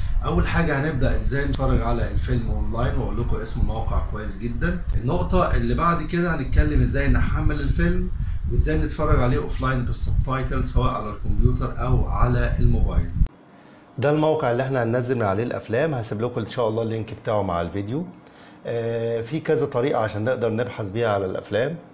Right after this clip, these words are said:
ممكن طريقه عشوائيه كده تختار اللي انت عايزه، ممكن تقدر تكتب اسم الفيلم هنا. آه، ممكن على حسب الكانتري، زي ما احنا قلنا قبل كده لازم اتفرج على، آه، افلام اكسنت واحده، يعني اللي اتفرج مثلا هنا على امريكان او اتفرج على البريتش، ما ينفعش الاتنين مع بعض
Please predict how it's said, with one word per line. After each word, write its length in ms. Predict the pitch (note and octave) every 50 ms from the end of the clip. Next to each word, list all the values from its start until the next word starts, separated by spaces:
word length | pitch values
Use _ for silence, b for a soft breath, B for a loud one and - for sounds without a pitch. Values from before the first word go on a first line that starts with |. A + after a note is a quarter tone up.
| - - - -
ممكن 280 | A#2+ A2+ A2 C3 A2+
طريقه 320 | - - G#2 G#2 A#2 A2 G#2
عشوائيه 380 | G2+ - - G#2 G2 G#2+ G#2+
كده 200 | G#2 - A2 G#2+
تختار 320 | G#2 G2+ - - G#2+ G2+ G#2
اللي 140 | F#2+ G2
انت 180 | G#2 G#2 - -
عايزه، 440 | F2+ F2+ G2 A2 A2+ G#2+ B2 D#3 F3+ - B B B B B B B B -
ممكن 360 | B2+ C#3 B2+ - C3 A2 F#2
تقدر 280 | - C3 B2 A2 A2+ G#2
تكتب 360 | - B2 G#2 - - G2 -
اسم 280 | - A#2 - - -
الفيلم 400 | G2 F#2 F#2 - A#2+ A2+ G2+ G2
هنا. 380 | F2+ F2 F#2+ A2+ C#3 E3 F#3 F3+ - - B B B B B B B B B B B -
آه، 140 | B2 A#2+ A#2+
ممكن 360 | A#2+ C#3 D3+ E3+ - E3+ D3
على 180 | B2+ A2+ G#2 F#2+
حسب 300 | - D3 D3 - C#3 A#2+
الكانتري، 600 | G#2+ - - B2+ C3+ D3 D3 - D#3+ D3+ D3+ C#3+
زي 180 | A2+ A2 G#2+ G#2
ما 80 | A2+
احنا 180 | A2+ G2 A#2 A2+
قلنا 300 | G#2+ A2 A2+ A2+ A2 G#2+
قبل 200 | G#2 F#2 F#2 F#2+
كده 300 | F#2+ - C3+ C#3 D3+ C#3+
لازم 260 | C3+ C3+ C3 B2+ A#2+
اتفرج 440 | - B2+ - - C3+ B2+ C3+ A#2 G#2
على، 380 | G#2+ A2+ B2 C3 C#3 C#3 C#3 C#3 B B B B B B B B -
آه، 240 | - A2+ A2+ A2+
افلام 460 | A2 - - A#2 A#2+ C3 C#3+ C#3+ C#3+ B2+ - - - -
اكسنت 400 | - - - - C3 A2+ - A#2
واحده، 340 | G#2+ F#2+ - G2 F2+ F2+ F2+
يعني 260 | F2+ F2 F2 F2+ F#2+
اللي 120 | F#2+ F#2
اتفرج 340 | F#2 F#2 - B2+ A2+ A2+ G2
مثلا 480 | G2+ G#2+ G#2+ - - G#2+ G2+ G2 F#2+ G2+
هنا 140 | G2+ G2 F#2
على 280 | F2 F2+ G2 G2+ G#2+
امريكان 580 | G#2 - G2 G2+ A2 C3 D3+ D3+ - D#3 C#3 C3
او 140 | B2+ C3 B2+
اتفرج 400 | B2+ B2+ - A#2+ A2+ G#2+ F#2 F#2
على 140 | F#2 F#2
البريتش، 520 | F2+ F2+ F2+ - F#2 F2+ F2+ - - - - G2
ما 80 | F#2+
ينفعش 340 | F#2 F#2 F#2+ A2 A2+ A2 -
الاتنين 260 | G2+ G2 - - A2+
مع 160 | A2+ A2 G#2
بعض 380 | G2+ A2+ C3+ D#3+ F3 F3+ F3 F3+